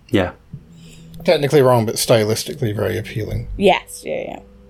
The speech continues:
Speaker 2: A very, uh,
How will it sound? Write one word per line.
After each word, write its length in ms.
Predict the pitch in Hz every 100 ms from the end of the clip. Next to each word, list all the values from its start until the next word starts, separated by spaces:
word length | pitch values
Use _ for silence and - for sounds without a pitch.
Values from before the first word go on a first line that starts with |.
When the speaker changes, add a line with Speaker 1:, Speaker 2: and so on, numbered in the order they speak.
| - - _ _ _ _ _ _ _ _ _ _ _ _ _ _ _ _ _ - - - - - - _ _ _ _ _ _ _ _ _ _ _ _ -
Speaker 2:
A 60 |
very, 380 | 104 113 110 107
uh, 200 | 104